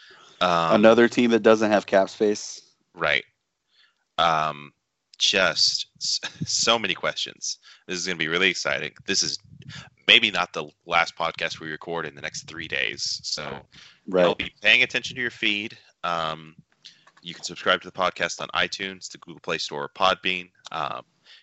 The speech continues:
Speaker 1: if you enjoy it, you know, leave us a review on iTunes or share it with a friend. Let people know about this, uh, hip, iconoclastic Thunder pod, um, that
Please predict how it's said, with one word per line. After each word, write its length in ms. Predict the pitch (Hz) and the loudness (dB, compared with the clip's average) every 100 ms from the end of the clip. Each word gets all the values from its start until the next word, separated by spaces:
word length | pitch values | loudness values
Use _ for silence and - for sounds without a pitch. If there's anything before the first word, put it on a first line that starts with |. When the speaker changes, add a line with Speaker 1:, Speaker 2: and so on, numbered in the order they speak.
| _ | _
Speaker 1:
if 160 | - | -16
you 40 | 73 | -12
enjoy 280 | 73 87 | -4 0
it, 180 | 90 85 | 2 0
you 140 | - 87 | -4 -14
know, 120 | 76 76 | -14 -10
leave 200 | 92 92 | -8 -6
us 120 | 85 | -6
a 40 | |
review 320 | 78 76 101 | -6 -6 -4
on 220 | 101 98 95 - | 0 -2 -2 0
iTunes 520 | 98 - 95 95 92 | 0 -2 -10 -12 -14
or 80 | 65 | -10
share 220 | - 95 | 0 0
it 80 | 87 | 0
with 80 | |
a 60 | 82 | -8
friend. 400 | - 87 87 92 _ - | -4 -4 -4 -12 _ -12
Let 140 | 87 | -12
people 220 | - - | -12 -12
know 280 | 95 110 87 | -2 -2 0
about 260 | 73 76 - _ - - - - | 0 -2 -2 _ -20 -20 -20 -6
this, 440 | 80 78 - - - _ - _ | -4 -2 -2 -2 -6 _ -20 _
uh, 60 | - - - | -16 -16 -18
hip, 760 | - - - _ - 113 - - - | -20 -20 -20 _ 2 2 0 -8 -6
iconoclastic 960 | 85 - 98 90 92 90 - - 82 - - _ _ _ _ _ | -6 -2 -2 0 0 0 -2 -6 -8 -10 -20 _ _ _ _ _
Thunder 260 | - 101 87 | -2 0 -6
pod, 460 | - - 50 55 - _ - | -8 -10 -10 -14 -18 _ -12
um, 320 | 78 - 71 _ _ | -10 -10 -12 _ _
that 220 | 78 76 | -6 -6